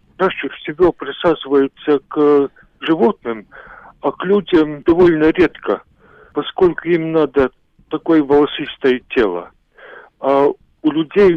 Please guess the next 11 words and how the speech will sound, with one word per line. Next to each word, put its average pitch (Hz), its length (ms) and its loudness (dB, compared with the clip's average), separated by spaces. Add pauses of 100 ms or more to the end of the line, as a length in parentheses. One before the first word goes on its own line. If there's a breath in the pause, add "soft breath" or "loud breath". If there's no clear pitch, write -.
(100)
волосы 143 420 0
в 127 80 -6
основном, 135 360 -12 (220)
значит, 127 480 -6
на 135 140 -2
голове. 160 520 2 (440 loud breath)
И - 40 -8
вот 156 260 0
я 160 160 2
знаю 156 340 0 (120)
две 151 120 0